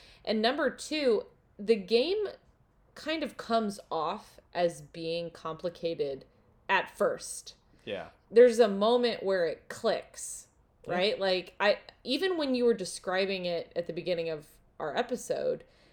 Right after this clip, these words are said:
Speaker 1: it almost sounds a little complicated, and you left out parts. Like, you
Speaker 2: Yeah.
Speaker 1: left out the fact that, like, we, you have to keep track of the, the pandemic, like, like, the levels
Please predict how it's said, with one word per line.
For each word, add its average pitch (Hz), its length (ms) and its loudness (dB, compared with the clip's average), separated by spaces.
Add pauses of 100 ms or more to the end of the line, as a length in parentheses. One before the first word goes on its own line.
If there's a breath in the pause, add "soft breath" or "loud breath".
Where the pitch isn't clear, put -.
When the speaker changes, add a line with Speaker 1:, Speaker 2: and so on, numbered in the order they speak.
(240 soft breath)
Speaker 1:
it 190 80 2
almost 220 280 4
sounds 196 280 2
a 185 80 0
little 180 500 2
complicated, 262 680 -4
and 226 180 -2
you 240 120 0
left 226 320 4
out 277 320 2
parts. - 440 -10
Like, 190 160 -2
you 233 100 -2
Speaker 2:
Yeah. 233 140 4
Speaker 1:
left 208 140 0
out 262 200 0
the 233 100 0
fact 226 300 -2
that, 180 100 -2
like, 190 300 -2 (420 soft breath)
we, 220 240 4
you 202 200 4
have 208 140 4
to - 80 -6
keep 220 320 -8
track 196 580 -2
of 180 540 0 (160)
the, 175 580 2 (220)
the 180 100 0
pandemic, 190 920 -2
like, 170 300 -2
like, 160 340 -6
the 170 100 -2
levels 165 920 0